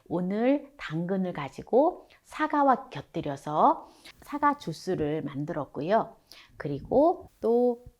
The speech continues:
사과와 곁들여서 볶음을 만들었는데 이 사-, 이 당근 볶음이 정말 기가 막히게 맛있어요. 우리가 당근에 보면은 이제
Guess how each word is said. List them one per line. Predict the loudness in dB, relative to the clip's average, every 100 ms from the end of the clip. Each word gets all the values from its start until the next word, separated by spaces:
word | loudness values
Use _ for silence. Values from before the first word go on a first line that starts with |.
| _
사과와 | -10 0 4 6 6 4 2
곁들여서 | -4 -4 -2 -2 -2 -4
볶음을 | -4 -2 0 0
만들었는데 | -2 -6 -8 -6 -6 -6 0 0 0 -6 -20 -20 -20 -8
이 | -2 0
사-, | -2 -4 -6
이 | -2 0 0
당근 | -2 0 4 6
볶음이 | 4 0 -2 2 4 2 0 -12 _
정말 | -14 -8 -6 -6 -10
기가 | -8 -4
막히게 | -2 -4 -8 -10
맛있어요. | -10 -16 -20 -20 -14
우리가 | -8 -8
당근에 | -6 -2 0 4 4 4 2 2 0 0 0
보면은 | -2 -2 -2 -2 -4
이제 | -4 -4 -4